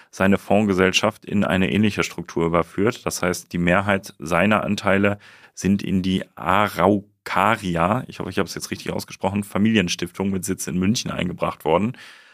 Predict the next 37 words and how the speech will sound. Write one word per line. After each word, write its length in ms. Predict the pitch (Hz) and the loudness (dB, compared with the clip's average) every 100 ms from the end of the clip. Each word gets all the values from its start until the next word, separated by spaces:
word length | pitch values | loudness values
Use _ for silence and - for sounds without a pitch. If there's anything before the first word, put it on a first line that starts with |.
| - _ | -20 _
Das 140 | - 95 | -4 0
ist 140 | 98 | 2
übrigens 380 | 107 104 113 95 | 2 4 2 4
auch 160 | - | 2
ein 80 | 110 | 0
interessanter 640 | - - 101 - 101 107 101 | -6 -4 -4 0 0 0 0
Kontrast 500 | 98 92 101 110 - | -2 -2 -2 -2 -2
zu 120 | 64 | 0
anderen 360 | 82 110 113 | 0 0 0
großen 320 | 113 101 113 110 | 0 0 -2 -2
Vermögensverwaltern. 1000 | 107 104 110 113 101 104 113 120 117 117 - - - | -2 0 0 -2 0 2 2 0 0 -2 -8 -20 -16
Da 260 | - 92 92 | -2 -2 0
wurde 260 | 95 104 95 | -2 0 0
ja 60 | |
teilweise 400 | 90 95 95 92 | 0 0 2 2
in 160 | 90 95 | 0 2
den 160 | 95 90 | 2 0
letzten 280 | 92 - | -2 -4
Jahren 220 | 87 87 90 | -2 -2 -2
auch 160 | 87 | -2
mal 140 | 92 87 | -2 0
was 180 | 87 | -2
verkauft 640 | - - - 98 113 113 - | -4 -10 -2 2 4 2 0
oder, 500 | - 92 90 90 87 | 0 2 2 2 0
ähm, 320 | 90 87 87 - - - | -2 -2 -4 -12 -20 -10
ja, 180 | - 82 _ | -4 -4 _
wenn's 300 | - 87 82 | -2 0 0
ganz 200 | 98 113 | 0 -2
große 320 | - 107 101 | 2 2 4
sind, 220 | 95 104 80 | 4 4 4
auch 140 | 98 | 2
mal 120 | 98 | 2
an 60 | 92 | 2
die 80 | 90 | 2
Börse 520 | 85 95 98 95 95 | 2 2 4 0 0
gebracht. 460 | 87 87 92 - - | -6 2 0 0 -4
Also 320 | 85 85 | -2 0